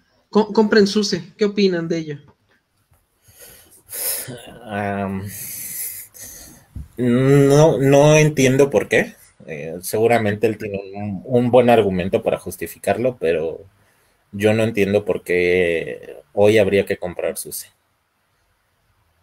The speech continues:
Speaker 2: Más
Speaker 1: Ok.
Speaker 2: partiendo de, de, pues, no estoy pagando suscripciones, ¿no?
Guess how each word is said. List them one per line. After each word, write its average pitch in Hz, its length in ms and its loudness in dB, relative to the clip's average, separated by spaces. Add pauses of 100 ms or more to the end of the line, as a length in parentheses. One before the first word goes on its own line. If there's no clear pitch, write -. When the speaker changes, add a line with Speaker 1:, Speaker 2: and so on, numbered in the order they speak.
(1300)
Speaker 2:
Más 123 280 2
Speaker 1:
Ok. 151 80 -6
Speaker 2:
partiendo 110 500 0
de, 87 240 0 (300)
de, 98 260 0
pues, - 140 -12
no 104 100 0
estoy 120 240 2
pagando 92 800 -2
suscripciones, 107 840 -2
¿no? 196 180 -10